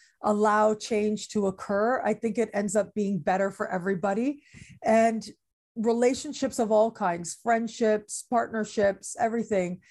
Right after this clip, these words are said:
business, personal, romantic, they are on a journey. They have to evolve. And sometimes that means evolving together. Sometimes that means going different ways, but trusting that wherever it is that you end up and wherever it is that they end up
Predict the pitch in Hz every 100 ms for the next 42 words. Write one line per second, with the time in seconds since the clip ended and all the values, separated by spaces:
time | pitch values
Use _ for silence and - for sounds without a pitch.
0 | - _ _ 240 262 196 233 208 190 -
1 | - _ - 269 - 233 208 196 208 220
2 | 247 240 233 196 - _ _ _ _ 196
3 | 208 247 262 240 240 - 233 247 240 -
4 | 214 185 156 208 220 214 175 160 _ 196
5 | 196 220 220 - 247 208 175 185 190 180
6 | - - _ _ - _ - 233 226 226
7 | 226 214 - 277 285 294 247 262 - 247
8 | 247 240 220 208 202 208 214 214 214 240
9 | 285 320 320 277 247 254 247 254 220 233
10 | 214 - 220 214 208 214 - 190 220 247
11 | 262 254 - - - _ - 226 - -
12 | 247 269 - 277 226 214 208 202 - _
13 | _ - 208 226 240 240 277 254 - 226
14 | 233 202 - 196 - 185 233 262 240 226
15 | 233 226 196 190 208 226 214 208 208 180
16 | 214 214 202 196 185